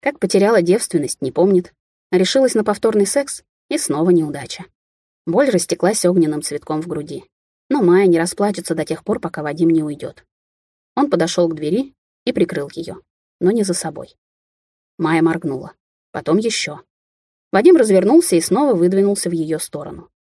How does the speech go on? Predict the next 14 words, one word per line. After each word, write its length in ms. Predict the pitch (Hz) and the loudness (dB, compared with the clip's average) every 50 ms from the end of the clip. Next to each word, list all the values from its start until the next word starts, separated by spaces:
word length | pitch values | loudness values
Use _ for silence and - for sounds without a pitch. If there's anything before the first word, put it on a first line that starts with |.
| _ _ _ _ _ _ _ _ _ - | _ _ _ _ _ _ _ _ _ -4
Майю 320 | 156 165 208 247 226 175 | 0 0 2 2 2 0
от 80 | 165 - | 0 0
удивления, 500 | 156 165 160 156 170 196 254 226 175 156 | 0 0 2 2 4 4 4 4 4 2
от 100 | 151 - | 2 0
лёгкого 340 | 196 156 - - 160 160 156 | 0 0 0 0 -4 -4 -2
шока, 320 | - - - - - 175 | -2 0 0 0 0 0
от 100 | 165 - | -2 0
недоверия 460 | 165 151 151 143 151 190 226 208 165 | -2 -2 -2 0 0 0 2 0 0
даже 240 | 151 147 151 - 175 | -2 -6 -8 -8 -6
повело. 440 | - 160 160 165 175 160 147 - - _ _ _ _ _ _ _ _ _ _ _ _ _ _ _ - | -4 -2 0 0 0 -2 -4 -8 -16 _ _ _ _ _ _ _ _ _ _ _ _ _ _ _ -6
Она 200 | - 147 175 - | -2 0 0 2
перестала 440 | - 214 165 - - 147 156 170 | 2 0 -2 -2 -4 -4 -2 -2
что-либо 400 | 190 - - - 143 143 156 151 | -2 -4 -6 -10 -10 -10 -10 -10
понимать. 520 | - - 151 151 143 143 143 - _ - | -8 -8 -8 -8 -10 -12 -16 -20 _ -20